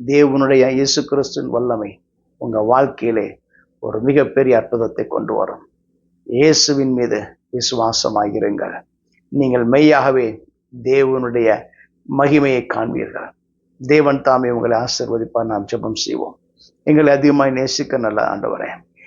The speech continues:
இன்றைக்கு உம்முடைய பிள்ளைகள் வாழ்க்கையிலே நடக்க முடியாத ஒரு பிரமிக்கத்தக்க அற்புதத்தை உம்முடைய பிள்ளைகளுக்கு நீங்க செய்து கொடுக்கும்படி நான் ஜெபிக்கிறேன்ப்பா. ஆண்டவரே, முடிந்து போனது என்று நினைக்கக்கூடிய காரியத்திலே, இனி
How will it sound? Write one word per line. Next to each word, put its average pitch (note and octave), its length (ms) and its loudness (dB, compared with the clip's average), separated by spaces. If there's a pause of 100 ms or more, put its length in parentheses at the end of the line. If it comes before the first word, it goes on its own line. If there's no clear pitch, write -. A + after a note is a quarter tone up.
(180)
இன்றைக்கு D#3+ 380 4
உம்முடைய C3 260 2
பிள்ளைகள் B2 400 -4
வாழ்க்கையிலே G#2+ 500 -8 (580)
நடக்க C#3+ 560 -2 (100)
முடியாத B2+ 420 -2 (420)
ஒரு A#2+ 100 -10 (100)
பிரமிக்கத்தக்க C#3+ 840 2
அற்புதத்தை B2+ 500 -4 (580)
உம்முடைய A2+ 340 -6
பிள்ளைகளுக்கு D3 600 2
நீங்க A#2+ 160 -8 (120)
செய்து C#3 240 -2
கொடுக்கும்படி B2+ 580 -4
நான் A#2 220 -6
ஜெபிக்கிறேன்ப்பா. - 680 -14 (800)
ஆண்டவரே, C#3+ 320 6 (100)
முடிந்து E3 340 4 (100)
போனது D#3 320 4
என்று B2+ 180 -4
நினைக்கக்கூடிய B2+ 540 -6 (100)
காரியத்திலே, A2 520 -10 (560)
இனி D#3 140 6